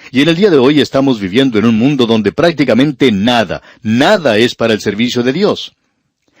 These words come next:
Y en el versículo veintiuno, el versículo final de este capítulo catorce de Zacarías, leemos, "Y toda olla en Jerusalén y Judá será consagrada a Jehová de los ejércitos,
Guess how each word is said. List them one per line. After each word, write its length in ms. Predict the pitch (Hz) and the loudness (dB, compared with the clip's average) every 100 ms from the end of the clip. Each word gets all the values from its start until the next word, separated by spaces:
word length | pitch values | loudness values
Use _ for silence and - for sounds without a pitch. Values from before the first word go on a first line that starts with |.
| - - | -20 -4
Y 80 | 127 | 0
en 80 | 139 | 2
el 100 | 151 | 2
versículo 460 | 143 - 185 175 | 2 0 0 0
veintiuno, 580 | 113 98 85 143 165 175 - _ _ | 2 0 2 2 4 0 -4 _ _
el 140 | 85 | -12
versículo 500 | 78 82 - 123 110 | -8 -8 -6 0 0
final 360 | 85 90 107 131 | 0 -4 -2 0
de 120 | 95 | 0
este 160 | 95 95 | -2 -4
capítulo 480 | 95 - 107 107 90 | -4 -4 -4 -2 -2
catorce 520 | 90 - 120 - 107 | -4 0 -2 0 -2
de 100 | 92 | -2
Zacarías, 640 | 123 110 92 113 110 98 | -2 -2 0 2 2 0
leemos, 500 | 90 107 117 104 - _ _ _ _ _ _ - | -2 0 2 0 -6 _ _ _ _ _ _ -4
"Y 120 | 135 | 0
toda 260 | 190 156 | 2 2
olla 280 | 123 151 147 | 2 2 2
en 80 | 123 | 0
Jerusalén 600 | - 123 120 107 98 131 | 0 -2 0 -2 0 2
y 100 | 117 | 2
Judá 440 | 92 107 98 123 120 | -2 -4 0 0 0
será 300 | - 139 156 | 0 0 2
consagrada 640 | 156 - 113 104 139 143 | 0 2 0 2 2 2
a 20 | |
Jehová 400 | 117 123 98 123 | 0 -2 0 0
de 80 | 135 | 2
los 220 | 131 - | 0 0
ejércitos, 680 | 113 180 185 104 82 73 - | -2 0 0 -4 -8 -14 -18